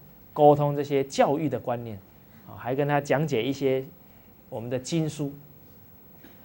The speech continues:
所以我这个侄子生出来很有意思啊，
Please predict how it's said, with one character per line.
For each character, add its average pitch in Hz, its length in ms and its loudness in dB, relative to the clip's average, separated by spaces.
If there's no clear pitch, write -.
所 165 120 0
以 156 40 8
我 151 120 6
这 208 120 0
个 202 100 8
侄 151 240 0
子 165 160 0
生 175 220 2
出 170 140 -4
来 117 180 2
很 143 100 -8
有 135 100 -4
意 139 160 -6
思 117 200 -12
啊， 98 80 -14